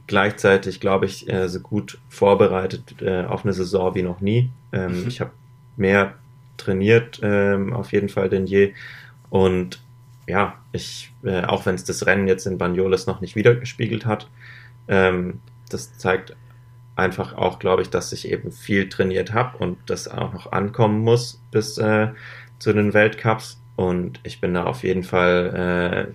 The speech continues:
Speaker 1: Feuer und Flamme, dass es, äh, bald wieder losgeht. Also ich kann's, äh, wirklich kaum erwarten, dass diese, ich glaub, jetzt sind's noch sieben oder acht Wochen, äh, bis Albstadt oder Novo Mesto,
Speaker 2: Mhm.
Speaker 1: dass das, äh, vorbei ist. Und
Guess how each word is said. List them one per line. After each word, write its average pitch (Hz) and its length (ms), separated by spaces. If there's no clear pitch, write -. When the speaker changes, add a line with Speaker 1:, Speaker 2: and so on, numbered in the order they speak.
Speaker 1:
Feuer 92 380
und 90 120
Flamme, 92 520
dass 90 260
es, - 220
äh, 90 200
bald 90 220
wieder 90 180
losgeht. 92 380
Also 87 220
ich - 100
kann's, 92 300
äh, 92 320
wirklich 95 280
kaum 95 220
erwarten, 90 540
dass 92 180
diese, 90 720
ich - 80
glaub, 90 180
jetzt 92 160
sind's 90 220
noch 87 160
sieben 98 260
oder 90 200
acht - 180
Wochen, 95 400
äh, 92 400
bis - 160
Albstadt 95 580
oder 92 220
Novo 92 240
Mesto, 95 500
Speaker 2:
Mhm. 131 240
Speaker 1:
dass 90 180
das, - 260
äh, 90 220
vorbei 87 440
ist. - 180
Und 85 400